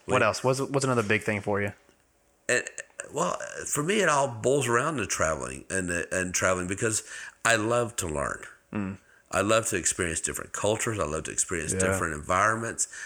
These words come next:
Speaker 1: I love to be immersed in, in other people.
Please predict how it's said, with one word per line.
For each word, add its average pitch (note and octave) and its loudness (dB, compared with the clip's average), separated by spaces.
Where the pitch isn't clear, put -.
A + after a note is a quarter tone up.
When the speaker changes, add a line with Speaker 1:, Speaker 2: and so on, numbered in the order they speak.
Speaker 1:
I F2+ 2
love A2 2
to G2 0
be G2 -2
immersed F#2 0
in, E2 -6
in D#2+ -6
other G2+ -2
people. E2 -10